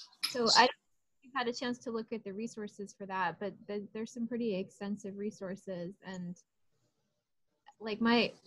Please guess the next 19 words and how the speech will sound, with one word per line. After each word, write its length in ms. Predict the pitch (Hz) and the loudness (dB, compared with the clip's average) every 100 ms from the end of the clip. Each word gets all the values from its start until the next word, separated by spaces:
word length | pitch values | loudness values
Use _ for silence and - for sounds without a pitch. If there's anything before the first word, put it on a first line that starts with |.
| _ _ - | _ _ -4
my 180 | 220 247 | 4 6
understanding, 600 | 277 262 254 233 240 226 | 8 8 6 6 6 8
and 80 | 202 | 6
I 40 | |
might 180 | 202 202 | 6 6
be 100 | 202 | 6
wrong, 320 | 196 196 208 | 6 8 6
is 140 | 185 196 | 4 4
that 220 | 190 175 | 2 4
there's 220 | 196 202 | 4 4
a 100 | 202 | 4
real 180 | 196 196 | 4 2
suggestion 580 | 196 196 170 - 185 196 | 2 -2 -2 -2 -2 -4
to 100 | - | -2
use 300 | 180 196 202 | 0 0 0
the 160 | 226 | 0
resources 760 | 240 247 - 247 - 254 262 247 - | 2 2 4 4 4 4 2 2 -4
because 240 | 196 208 - _ _ | -6 -6 -12 _ _
they're, 400 | 190 190 196 196 | 0 4 6 4